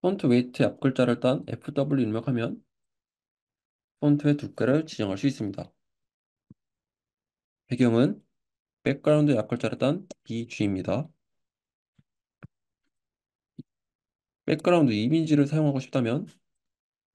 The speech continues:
뒤에 I를 붙이면 되고 백그라운드의 반복을 설정할 때는 리피트 앞글자를 딴 R을 뒤에 붙이면 됩니다.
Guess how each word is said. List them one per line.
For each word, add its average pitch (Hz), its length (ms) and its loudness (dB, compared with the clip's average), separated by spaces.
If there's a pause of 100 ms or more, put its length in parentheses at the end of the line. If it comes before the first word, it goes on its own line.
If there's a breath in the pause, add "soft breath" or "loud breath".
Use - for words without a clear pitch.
(160)
뒤에 113 240 0
I를 131 280 2
붙이면 - 280 -6
되고 95 360 -2 (880)
백그라운드의 160 760 0
반복을 151 420 0
설정할 147 320 0
때는 117 300 -6 (500)
리피트 151 460 -8
앞글자를 120 440 -2
딴 147 300 -2
R을 127 320 0
뒤에 120 160 -2
붙이면 - 340 -4
됩니다. 98 380 -6